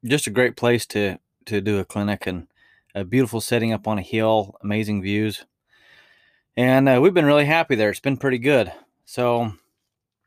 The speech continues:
yeah, we had another great year there. Uh, this was our biggest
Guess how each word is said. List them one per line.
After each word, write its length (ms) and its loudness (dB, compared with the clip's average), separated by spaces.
yeah, 180 4
we 140 2
had 160 2
another 300 2
great 280 0
year 240 2
there. 420 2
Uh, 300 2
this 260 -2
was 200 -2
our 160 4
biggest 680 -4